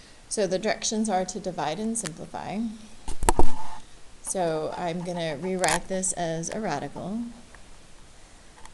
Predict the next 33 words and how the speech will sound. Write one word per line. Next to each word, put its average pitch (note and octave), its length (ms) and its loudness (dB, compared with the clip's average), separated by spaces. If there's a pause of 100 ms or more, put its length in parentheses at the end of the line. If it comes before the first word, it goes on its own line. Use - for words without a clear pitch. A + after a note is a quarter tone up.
um, D3 260 -10
or F3 160 -4
one F3 220 -6
radical, E3 760 -6
and E3+ 140 -8
then D#3 120 -8
my D#3+ 160 -8
fraction - 640 -10
is C#3+ 240 -10
forty-eight D#3+ 640 -10 (160)
x - 320 -14
to G#3 160 -10
the G3 160 -10
third D#3+ 480 -10 (960)
all F3 160 -10
over E3 240 -12
three E3+ 420 -14
x - 480 -12 (140)
y - 240 -12
squared. - 460 -10 (1200)
So - 140 -8
I - 80 -4
can F3+ 240 -12
combine E3+ 420 -8
it G3 220 -12
<coughs> - 40 -4 (800)
as F#3+ 140 -6
a D#3+ 80 -4
fraction - 460 -10
under D#3 240 -10
a E3 100 -10
single D3 300 -10
radical. - 460 -12